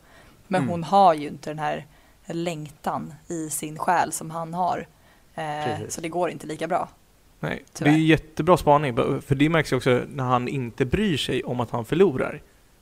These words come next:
Speaker 3: Eller förlorar inom citattecken, som han ser inte som en tävling. Då blir hon ännu mer frustrerad.
Speaker 1: Mm.
Speaker 2: Mm.
Speaker 3: Ja. Men, eh, vad säger ni? Ska vi kolla vad vi sett för betyg?
Speaker 2: Ja.
Speaker 3: Ska jag börja?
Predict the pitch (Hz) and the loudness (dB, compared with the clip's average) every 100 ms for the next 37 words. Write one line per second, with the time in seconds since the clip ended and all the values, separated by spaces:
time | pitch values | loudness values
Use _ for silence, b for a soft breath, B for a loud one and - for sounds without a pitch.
0 | _ - 123 117 - - 127 117 117 120 | _ -2 0 0 -2 -6 0 0 0 -2
1 | 113 107 120 127 120 151 - 131 117 123 | -2 -6 0 0 2 -2 -4 -6 -6 -6
2 | 120 113 123 123 113 131 120 113 123 147 | -4 -2 -2 -2 -2 -2 -2 -2 -4 0
3 | 135 127 147 - - b b - 131 143 | 2 0 -2 -6 -12 b b 0 2 4
4 | 131 131 151 127 127 131 120 113 - 127 | 4 2 -2 -2 0 0 2 0 -2 -6
5 | - 165 123 - - _ - - - - | -2 -2 -2 -4 -12 _ -20 -20 -20 -6
6 | 202 156 135 110 98 - - 151 - - | -4 -2 -4 -6 -10 -16 -10 -8 -10 -12
7 | - 180 180 170 165 156 139 165 147 151 | 2 4 4 2 0 -2 -8 -16 -6 -2
8 | 190 202 151 - 143 143 139 131 123 - | 0 -2 -4 0 2 4 2 0 -6 -8
9 | - 135 160 170 151 - - 175 156 - | 2 2 2 0 0 -2 -6 -4 -4 -2
10 | 139 - _ 196 110 90 101 - - 175 | -6 -8 _ -4 -4 -6 -14 -8 0 2
11 | 160 165 135 | 4 4 2